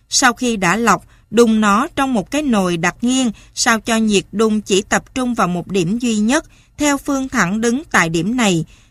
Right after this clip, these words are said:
Nước sốt nóng hơn ở những vị trí khác, vì vậy nhẹ hơn và nổi lên trên. Một dòng chảy được hình thành với một bên dâng lên và một bên đi xuống ở phía ngoài. Vì thế,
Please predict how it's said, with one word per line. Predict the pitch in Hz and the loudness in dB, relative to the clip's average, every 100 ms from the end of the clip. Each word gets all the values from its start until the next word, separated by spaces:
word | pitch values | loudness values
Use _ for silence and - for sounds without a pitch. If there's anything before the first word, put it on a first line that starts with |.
| - | -4
Nước | 247 311 | -2 0
sốt | - 285 294 | 2 0 0
nóng | 233 233 320 | -2 -2 -2
hơn | 262 220 - | 0 0 0
ở | 196 | -2
những | 220 196 | 0 -2
vị | 233 165 | 0 -2
trí | 156 220 294 | 0 -2 -2
khác, | - 262 311 - _ _ | -2 0 0 -2 _ _
vì | - 233 | -2 -2
vậy | 202 190 170 - - - | 2 0 0 -4 -14 -2
nhẹ | 220 185 208 | 0 2 0
hơn | 269 277 277 - - | 0 -2 -2 -6 -4
và | 214 175 | -2 0
nổi | 175 160 | -2 -2
lên | 277 269 226 | 0 0 -2
trên. | 254 240 214 - - _ - | 0 2 2 -4 -16 _ -2
Một | 233 - | -2 0
dòng | 226 196 | 0 0
chảy | - 202 165 269 | 0 0 0 0
được | 269 - | -2 -2
hình | 208 175 | -2 -2
thành | 185 190 170 | -4 -4 -4
với | 180 294 | -4 -4
một | 302 175 196 | -2 -4 -2
bên | 247 254 | -2 -2
dâng | 240 262 262 | -2 -2 -2
lên | 262 262 233 - - | 0 0 0 -8 -2
và | 208 | 0
một | 175 156 - | 0 -2 0
bên | 226 226 208 | 0 2 0
đi | 220 | -2
xuống | 202 - 220 233 320 | -2 -2 0 0 -2
ở | 185 | -4
phía | - 233 | -2 -4
ngoài. | 285 233 190 165 - - _ - | 0 2 2 0 -4 -16 _ 0
Vì | 214 | 2
thế, | 175 214 208 269 | 2 0 0 0